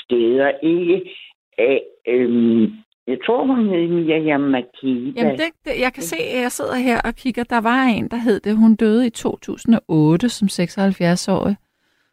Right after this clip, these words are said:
Speaker 2: Hun
Speaker 1: Ja,
Speaker 2: var så-,
Speaker 1: okay, ja.
Speaker 2: sådan, hun var sådan en, en, øh, sanger og skuespillerinde, og var meget for, for menneskerettigheder. Sådan
Speaker 1: Mm,
Speaker 2: politisk
Speaker 1: jamen,
Speaker 2: engageret.
Speaker 1: det var de jo dernede dengang,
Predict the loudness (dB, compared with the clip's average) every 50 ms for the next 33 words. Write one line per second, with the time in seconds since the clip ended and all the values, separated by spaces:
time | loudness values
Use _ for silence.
0 | _ _ -10 -4 -2 0 0 2 0 0 -2 -4 -6 -8 -8 -6 -6 -6 -6 -6
1 | -4 -2 0 0 0 -2 -6 -12 _ -8 -2 0 0 2 2 2 2 2 2 2
2 | 0 0 2 4 4 6 6 6 6 4 2 0 _ _ _ _ _ _ _ _
3 | _ -16 -16 -16 -16 _ _ _ _ _ _ _ _ _ _ _ _ _ _ _
4 | _ _ _ _ _ _ _ _ _ _ _ 2 4 6 6 6 4 4 4 2
5 | 2 2 2 2 2 0 0 -2 -2 -4 -4 -6 -6 -6 -8 -8 -8 -8 -6 -2
6 | -2 -2 0 0 0 2 2 2 2 2 2 2 2 0 0 0 -2 -2 -2 -2
7 | -4 -6 -6 -6 -8 -6 -4 -2 0 0 0 2 4 4 6 6 6 6 4 2
8 | 0 0 0 2 2 2 2 2 0 -2 -2 -2 0 2 2 2 2 0 0 -2
9 | -4 -4 -4 -2 0 2 2 2 2 0 -4 -6 -6 -6 -8 -8 -14 -12 -6 -4
10 | -2 -2 -2 -2 0 0 0 0 0 -4 -6 -6 -12 _ _ _ _ _ _ _
11 | _ -8 -2 2 2 4 4 4 2 0 -2 -2 -2 0 0 0 0 0 0 -2
12 | -2 -2 -2 -2 0 0 0 0 0 0 0 0 0 0 0 -2 -2 -2 0 2
13 | 2 2 2 2 2 2 4 4 2 2 0 -4 -2 -2 -2 -2 -2 -6 -8 -6
14 | -4 -4 -4 -6